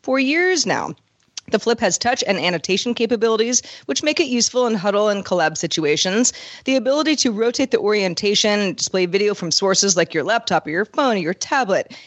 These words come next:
and to annotate on all of those make it an invaluable tool. Without touch capabilities or the ability to annotate,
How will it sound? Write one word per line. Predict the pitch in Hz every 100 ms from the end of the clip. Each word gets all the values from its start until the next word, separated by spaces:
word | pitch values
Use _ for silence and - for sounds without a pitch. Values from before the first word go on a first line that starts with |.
| _
and | 214
to | - - -
annotate | 339 381 349 214 185
on | 170 165
all | - 285 339
of | 233
those | 170 131 160
make | 190 180
it | 202
an | 202 175
invaluable | 240 240 180 170 185 175 175
tool. | - - - - - -
Without | 202 233 233
touch | 247 -
capabilities | 247 226 202 208 202 208 -
or | 254 269
the | 277
ability | 226 214 214 202
to | - 180
annotate, | 185 190 185 190 185